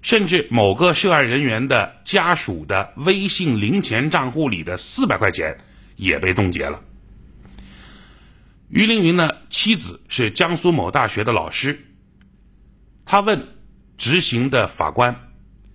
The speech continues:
如果不和被告人离婚，那么他本人的工资是否作为家庭共同财产会执行？今后法官直-，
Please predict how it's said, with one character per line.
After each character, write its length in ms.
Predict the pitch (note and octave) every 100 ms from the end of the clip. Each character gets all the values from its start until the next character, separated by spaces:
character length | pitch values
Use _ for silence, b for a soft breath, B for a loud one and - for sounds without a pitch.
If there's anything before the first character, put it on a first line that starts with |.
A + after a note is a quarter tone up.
| b b b b b
如 320 | A2+ D3+ C4
果 240 | D3 G2+ F2+
不 240 | - C4+
和 320 | - G3+ G#2+
被 280 | - A3+ B2
告 200 | A2+ G2+
人 240 | F2 F#2+
离 160 | F2+ F2
婚， 380 | G#2 G#2+ G#2 - b b b b
那 160 | F3+
么 180 | E3 G#2 -
他 260 | - G#3 A3
本 300 | - G2 E2+
人 220 | E2 E3+
的 80 | E3+
工 240 | C3+ C#3
资 280 | C3+ C#3+ D3 b b -
是 280 | - B3+
否 240 | G#3 F2+ E2
作 200 | - B2+
为 160 | G2 A2
家 300 | - C#3 C3
庭 260 | G2 G#2+
共 260 | - C4 C3+
同 220 | G#2+ B2+
财 240 | - G#2+
产 340 | C3+ F2+ - -
会 160 | - G#2+
执 220 | - C3
行？ 360 | C#3 G2 A#2 - - - b b b b b b b
今 260 | - B3 B3
后 280 | A#3+ - -
法 240 | A2+ G#2
官 260 | C3 C#3+ -
直-， 180 | D3